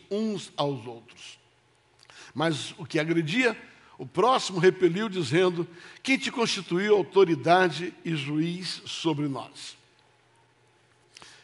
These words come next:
Versículo seguinte, foi: "Acaso queres matar-me como fizeste ontem ao egípcio?" Vamos continuar, pode seguir adiante. Tá. A estas palavras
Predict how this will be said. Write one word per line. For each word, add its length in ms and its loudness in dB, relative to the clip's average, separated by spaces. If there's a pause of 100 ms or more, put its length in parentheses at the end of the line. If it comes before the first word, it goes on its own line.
(1000)
Versículo 340 -6
seguinte, 320 -2
foi: 260 -6 (360)
"Acaso 440 0
queres 340 4
matar-me 760 0
como 200 -4
fizeste 560 -4
ontem 220 -4
ao 120 -4
egípcio?" 520 -6 (840)
Vamos 180 -8
continuar, 480 -10
pode 160 -4
seguir 260 -6
adiante. 480 -14 (1600)
Tá. 200 -8 (640)
A 100 2
estas 500 2
palavras 920 -8